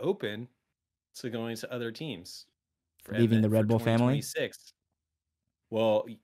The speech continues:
Speaker 1: potentially, and so there's a question that got brought up. Okay, with Honda's Aston Martin partnership,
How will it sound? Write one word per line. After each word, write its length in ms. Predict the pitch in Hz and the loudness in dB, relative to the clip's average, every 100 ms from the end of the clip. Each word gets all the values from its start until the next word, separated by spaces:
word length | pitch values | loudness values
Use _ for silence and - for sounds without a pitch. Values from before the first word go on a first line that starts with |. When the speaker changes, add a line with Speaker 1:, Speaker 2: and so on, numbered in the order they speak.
| _ | _
Speaker 1:
potentially, 540 | 120 - 175 - 104 98 | -8 -6 -6 -6 -8 -8
and 120 | 101 | -8
so 300 | 117 107 107 | -4 -4 -4
there's 500 | 110 110 107 104 - | -4 -4 -4 -6 -14
a 40 | |
question 460 | - 127 - 123 110 | -8 -6 -6 -8 -8
that 80 | 107 | -8
got 160 | 101 | -6
brought 180 | 107 117 | -4 -2
up. 160 | 147 110 | -2 -2
Okay, 280 | 107 151 | -6 -4
with 180 | 131 113 | -2 -6
Honda's 640 | - 107 113 120 123 120 110 | -8 -6 -4 -2 -2 -2 -4
Aston 400 | 107 110 - 107 | -10 -10 -10 -6
Martin 320 | 139 165 131 | -4 -4 -8
partnership, 680 | - 117 113 113 110 113 | -8 -8 -10 -12 -10 -10